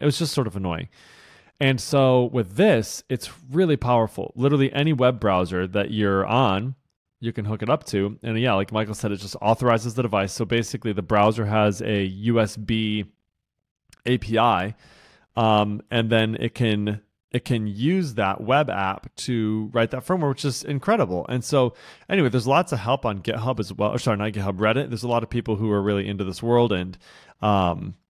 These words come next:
you know, some of the things that you're talking about with Q M K, some of the functionality that you have from there is available over in, in via. Um, and so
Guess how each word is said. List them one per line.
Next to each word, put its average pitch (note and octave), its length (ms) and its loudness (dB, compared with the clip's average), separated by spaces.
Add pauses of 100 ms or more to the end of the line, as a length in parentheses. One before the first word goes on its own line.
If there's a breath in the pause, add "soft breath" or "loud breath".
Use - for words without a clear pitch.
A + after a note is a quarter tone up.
(180)
you A#2+ 160 0
know, G2+ 80 0
some B2+ 220 0
of A#2+ 60 0
the A2+ 100 2
things A2 260 -2
that A2+ 60 -4
you're A2+ 80 -2
talking A2 200 -4
about G2+ 80 -6
with F#2+ 100 -10
Q B2+ 200 0
M G#2 120 -2
K, G#2+ 240 0
some A#2 180 -6
of A2 60 -4
the A2+ 60 -2
functionality G#2 580 -2
that G2 160 -8
you G2+ 80 -2
have G2 200 0
from F#2+ 220 -4
there A2 320 4
is G2+ 140 0
available G#2+ 560 2
over G#2+ 300 2
in, F#2+ 260 -2 (500 loud breath)
in G2+ 220 -4
via. A#2+ 680 2
Um, F#2 720 -4 (580)
and G#2 220 -4
so F#2 340 -2